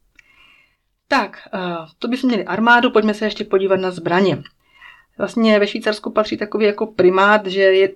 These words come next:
vlastně je tady jeden z nejvyšších podílů držitelů zbraní na světě a mnoho Švýcarů je vysoce kvalifikovaných v zacházení se střelnými zbraněmi, což je teda jako dáno tou povinnou vojenskou službou, ale i vlastně silnou kulturou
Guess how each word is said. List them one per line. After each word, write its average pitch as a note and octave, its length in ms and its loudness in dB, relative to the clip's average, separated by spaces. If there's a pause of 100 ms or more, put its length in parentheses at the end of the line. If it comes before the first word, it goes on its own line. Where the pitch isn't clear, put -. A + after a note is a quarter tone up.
(180)
vlastně F#3 460 -8
je F#3 80 -4
tady G3 260 2 (100)
jeden G3 220 2
z F#3+ 60 -10
nejvyšších F#3+ 420 -2
podílů F#3+ 480 2
držitelů G3 460 -2
zbraní F3+ 360 -2
na E3+ 100 -4
světě E3 440 -6 (260)
a F#3 120 -2
mnoho F#3+ 220 -2
Švýcarů F#3+ 440 -2
je F#3 120 4
vysoce G#3 360 0
kvalifikovaných F#3+ 840 -2
v F3+ 40 -12
zacházení F3+ 540 -6
se F#3 100 -18
střelnými F3+ 420 -4
zbraněmi, F3 520 -4
což F3 160 -6
je F3+ 60 -12
teda F3 140 -4
jako E3+ 160 -4
dáno E3+ 260 -4
tou F3+ 160 -2
povinnou F3+ 420 -4 (320)
vojenskou F#3+ 440 -2
službou, A3+ 500 2 (320)
ale F#3+ 220 2
i F#3 200 -2
vlastně F#3 400 -2
silnou F#3 360 -2
kulturou F3+ 640 2